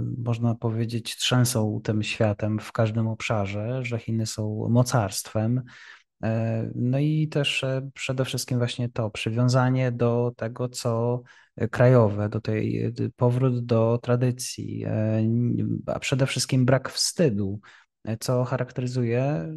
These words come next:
często, no, młodzież, e, i młodych, e,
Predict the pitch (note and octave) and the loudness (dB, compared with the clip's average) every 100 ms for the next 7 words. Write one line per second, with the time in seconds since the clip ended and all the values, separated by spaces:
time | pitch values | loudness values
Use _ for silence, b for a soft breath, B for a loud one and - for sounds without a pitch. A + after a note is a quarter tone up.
0 | D#3 - C3 - C3+ C3+ C#3 D3 C#3+ C#3+ | -8 -4 -2 0 2 2 2 0 -2 -2
1 | C#3 - _ C3+ C3+ C3+ C3 C3 C3+ C#3+ | -4 -6 _ -2 2 4 6 6 4 4
2 | - B2+ B2+ B2+ B2 B2+ B2+ B2+ B2+ - | 2 0 0 0 0 0 0 0 -4 -6
3 | B2 B2 B2 | -6 -2 -2